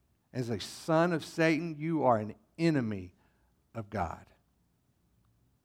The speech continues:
You're creating confusion, making a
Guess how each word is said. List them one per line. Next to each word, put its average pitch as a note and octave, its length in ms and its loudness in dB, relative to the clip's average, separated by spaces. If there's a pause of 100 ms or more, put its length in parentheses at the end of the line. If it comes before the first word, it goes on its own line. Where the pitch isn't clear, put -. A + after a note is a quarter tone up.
(280)
You're C#3 220 6
creating C3+ 640 0
confusion, B2 600 -4 (800)
making C#3 440 0
a A2 200 2